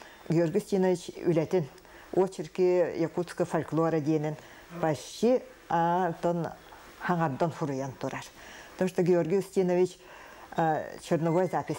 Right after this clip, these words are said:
терере барлар эте, а, успей даватаға, А, барата буддук фуруллан барына, яс тус туспа, онтон, а, тус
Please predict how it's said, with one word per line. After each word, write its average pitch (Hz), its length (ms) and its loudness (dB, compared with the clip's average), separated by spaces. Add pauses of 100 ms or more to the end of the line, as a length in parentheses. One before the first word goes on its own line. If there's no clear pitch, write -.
терере 165 300 2
барлар 190 360 2
эте, 190 300 0 (180)
а, 147 200 -4
успей 160 400 0
даватаға, 147 680 0 (460)
А, 160 140 0
барата 156 480 0
буддук 151 480 -2
фуруллан 151 460 2
барына, 165 320 -2
яс 156 120 -2
тус - 220 -8
туспа, 143 640 -2 (340)
онтон, 147 440 -4 (540)
а, - 160 0
тус 175 180 -2